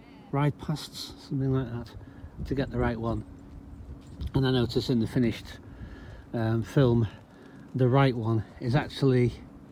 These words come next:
uh, the last one. They used a, a technique that I've seen photographers use a lot, which is people have done take after take after take after take, particularly group, and then you say, "Okay, that's finished,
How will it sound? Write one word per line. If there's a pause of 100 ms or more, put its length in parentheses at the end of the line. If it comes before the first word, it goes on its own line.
(400)
uh,
the
last
one. (640)
They
used
a, (140)
a
technique
that
I've
seen
photographers
use
a
lot,
which
is (1040)
people
have
done
take
after
take
after
take
after (100)
take,
particularly
group, (680)
and
then (280)
you
say,
"Okay, (100)
that's
finished,